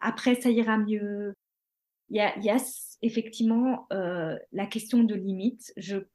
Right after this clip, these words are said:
je connais aussi mes limites. Je, je connais, euh, je les connais pas complètement, bien sûr, mais je, je, j'apprends à les connaître et je, je m-, je les conscientise. Et, euh, une limite, euh,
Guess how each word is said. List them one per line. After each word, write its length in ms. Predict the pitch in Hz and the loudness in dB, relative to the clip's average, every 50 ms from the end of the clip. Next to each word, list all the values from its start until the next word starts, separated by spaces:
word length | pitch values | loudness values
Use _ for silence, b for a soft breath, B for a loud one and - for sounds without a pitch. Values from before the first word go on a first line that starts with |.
| _ - | _ -14
je 140 | 170 - 196 | -10 -8 -8
connais 380 | 190 - - 233 214 226 240 254 | -6 -2 0 2 4 4 4 4
aussi 340 | 233 226 226 - - 226 214 | 4 2 0 -2 -2 -2 0
mes 140 | 208 190 | 0 -2
limites. 420 | 175 165 165 160 151 - _ - - - | -4 -6 -6 -6 -8 -10 _ -16 -16 -10
Je, 340 | 170 160 156 147 139 139 | -8 -6 -6 -6 -8 -10
je 160 | 135 165 175 160 | -12 -12 -12 -14
connais, 580 | 160 - - 170 175 185 196 214 220 214 202 | -12 -12 -10 -10 -8 -6 -4 -2 -2 -2 -2
euh, 180 | 180 170 160 160 165 147 156 160 - - _ _ _ _ _ _ _ _ _ _ _ _ _ _ _ _ _ _ _ _ _ - | -2 -4 -4 -6 -6 -8 -8 -10 -12 -12 _ _ _ _ _ _ _ _ _ _ _ _ _ _ _ _ _ _ _ _ _ -14
je 160 | - - 208 | -8 0 2
les 140 | 226 240 233 | 2 2 4
connais 440 | - 254 254 247 269 277 269 277 - | 6 6 6 8 8 6 4 2 4
pas 160 | 247 226 233 | 4 4 4
complètement, 540 | 233 - 240 233 226 262 269 269 311 294 262 | 4 4 2 4 6 6 4 4 4 4 4
bien 180 | 208 208 214 | 4 4 2
sûr, 400 | 214 - - - 302 285 247 208 | 0 -2 -2 0 2 4 4 2
mais 140 | 208 202 196 | 2 -2 -2
je, 280 | 185 190 202 185 170 - | -4 -4 -4 -4 -4 -6
je, 680 | 190 202 196 190 185 180 175 175 170 165 165 165 156 160 - - - - | -6 -6 -4 -4 -4 -4 -4 -4 -4 -6 -6 -8 -10 -14 -16 -18 -18 -6
j'apprends 420 | - 214 208 214 - - 269 277 | 0 0 0 0 0 0 2 4
à 60 | 277 | 4
les 120 | 247 233 233 | 4 4 2
connaître 380 | - 233 233 269 277 - - | 2 4 4 4 2 0 -4
et 40 | 214 | -6
je, 220 | 190 214 - - | -4 -6 -6 -6
je 120 | - 196 202 | -6 -4 -4
m-, 760 | 196 196 196 190 185 185 185 180 180 180 175 170 170 165 160 - _ - - | -4 -4 -4 -6 -8 -8 -8 -10 -10 -12 -12 -14 -16 -16 -18 -20 _ -16 -8
je 120 | - 214 | -4 -2
les 100 | 220 220 | -2 0
conscientise. 880 | 220 - 254 254 254 - 247 220 208 214 - - 220 226 247 254 208 147 - - _ _ _ _ _ _ _ _ _ _ _ _ _ - | 4 6 6 6 6 4 2 2 0 0 -6 -6 -4 -4 -4 -4 -6 -8 -12 -14 _ _ _ _ _ _ _ _ _ _ _ _ _ -6
Et, 300 | 185 185 180 180 180 180 | -4 -4 -2 -2 -2 -4
euh, 80 | 170 - | -2 2
une 160 | - 226 226 240 | 4 6 8 8
limite, 600 | 233 220 220 214 214 233 311 - - - - 214 | 8 6 4 4 4 4 4 2 -2 -6 -4 -2
euh, 1000 | 185 180 180 175 170 165 165 160 160 160 156 156 160 156 143 143 131 113 113 | -2 0 0 0 0 0 0 0 0 2 2 0 0 0 -2 -2 -4 -6 -6